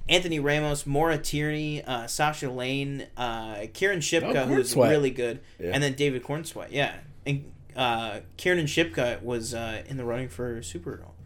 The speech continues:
Speaker 2: Oh,
Speaker 1: Oh, yeah.
Speaker 2: okay.
Speaker 1: Thoughts on Millie
Speaker 2: Oh, yeah.
Speaker 1: Alcock as Supergirl?
Speaker 2: Uh, I think it's great casting. She
Speaker 1: Yeah.
Speaker 2: was great in her kinda limited time of House of Dragons, and Warner Brothers kinda just stays in house. Is like,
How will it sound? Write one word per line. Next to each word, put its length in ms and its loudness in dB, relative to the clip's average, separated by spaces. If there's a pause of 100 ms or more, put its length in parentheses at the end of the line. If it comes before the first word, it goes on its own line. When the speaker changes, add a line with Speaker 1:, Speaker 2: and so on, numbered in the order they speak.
(100)
Speaker 2:
Oh, 200 2
Speaker 1:
Oh, 40 4
yeah. 200 6
Speaker 2:
okay. 60 -4 (300)
Speaker 1:
Thoughts 260 6
on 160 6
Millie 180 2
Speaker 2:
Oh, 40 12 (180)
yeah. 100 4
Speaker 1:
Alcock 220 6
as 160 0
Supergirl? 380 -2
Speaker 2:
Uh, 40 -6 (260)
I 40 10
think 180 4
it's 320 2
great 280 4
casting. 400 6
She 160 4
Speaker 1:
Yeah. 140 4
Speaker 2:
was 40 0
great 220 6
in 160 -2
her 180 0
kinda 260 0
limited 400 0
time 300 -2
of 80 -4
House 220 -4
of 60 -10
Dragons, 680 0
and 540 -2
Warner 280 0
Brothers 380 0
kinda 300 -4
just 180 -4
stays 300 -2
in 100 -4
house. 280 -4
Is 140 -6
like, 300 -4